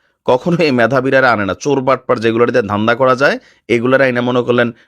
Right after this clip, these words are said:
ডাইকা ডুইকা চেয়ারের মধ্যে বসে, ওই যে তাসকিমে খান, হুম, পুরা রাষ্ট্র তারা ঠেললা ওয়াসার থেকে নামাইতে পারে নাই।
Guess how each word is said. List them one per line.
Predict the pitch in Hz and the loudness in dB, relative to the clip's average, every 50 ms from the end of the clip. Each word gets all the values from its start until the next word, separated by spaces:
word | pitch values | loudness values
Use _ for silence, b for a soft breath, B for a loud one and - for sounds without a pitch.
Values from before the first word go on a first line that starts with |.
| b - | b -4
ডাইকা | 85 113 117 113 123 | -2 -2 0 0 0
ডুইকা | 120 113 110 123 117 | -2 -2 0 -2 -2
চেয়ারের | 110 - - 113 104 107 110 110 | -2 0 0 0 2 2 0 0
মধ্যে | 110 110 101 110 | -2 -2 0 0
বসে, | 107 92 92 - 113 | 0 0 -2 0 0
ওই | 107 113 | 0 0
যে | 120 127 | 0 -2
তাসকিমে | 120 - 110 107 - - - 127 120 120 113 107 | -2 -2 -4 -4 -4 -6 -6 -4 -2 -2 -2 -4
খান, | - - 110 107 101 98 _ _ _ _ _ _ _ _ _ _ _ _ - | -2 -2 -2 -2 -2 -6 _ _ _ _ _ _ _ _ _ _ _ _ -4
হুম, | 107 131 180 208 226 _ _ _ _ _ _ _ _ _ _ _ _ _ _ _ _ _ _ _ _ _ _ _ _ _ _ _ _ _ _ _ - | -2 -2 -2 -2 -6 _ _ _ _ _ _ _ _ _ _ _ _ _ _ _ _ _ _ _ _ _ _ _ _ _ _ _ _ _ _ _ 0
পুরা | 127 123 127 113 | 2 2 4 4
রাষ্ট্র | 117 123 127 - - 135 | 4 2 0 0 -4 -4
তারা | 110 123 127 | -2 -2 -2
ঠেললা | 123 - - 135 117 117 120 127 | -2 -2 -2 -2 -2 0 0 0
ওয়াসার | 120 110 110 113 - 123 | 2 2 0 -2 -2 -6
থেকে | 107 - - - 127 | -6 -6 -6 -4 -2
নামাইতে | 120 117 120 117 104 113 104 | 0 0 0 0 0 -2 -2
পারে | 110 107 107 104 | 0 -2 -2 -2
নাই। | 104 104 117 | -4 -6 -8